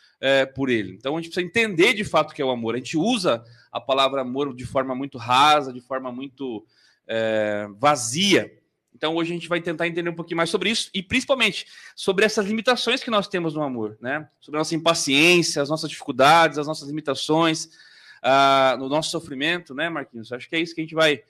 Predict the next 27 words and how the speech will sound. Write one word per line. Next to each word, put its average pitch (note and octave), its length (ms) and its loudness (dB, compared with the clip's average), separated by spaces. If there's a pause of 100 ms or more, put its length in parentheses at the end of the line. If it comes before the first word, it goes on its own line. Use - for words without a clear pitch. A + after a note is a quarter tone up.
(300)
tentar C3+ 240 -2
partilhar D#3 340 2
um D3 60 -6
pouquinho C#3+ 180 -10
com C3+ 80 -10
vocês. F#3 300 -4
É F#3 60 2
extremamente B3 380 -2
importante, A3 560 -2
né, A3+ 120 -8
Marcos, D#3+ 340 -6 (300)
que D#3+ 80 -4
o - 20 -20
pessoal F#3 380 2
coloque A3 500 2
aqui, A3+ 400 -2 (260)
é, D3 220 2
os D3 140 -4
comentários, D#3+ 640 0
as D#3+ 100 -6
perguntas, D#3 560 -6
vai D#3 80 -2
interagindo D#3+ 480 -4
com E3 80 -2
a C#3 80 2
gente, D3+ 400 -4
né? D3+ 220 -4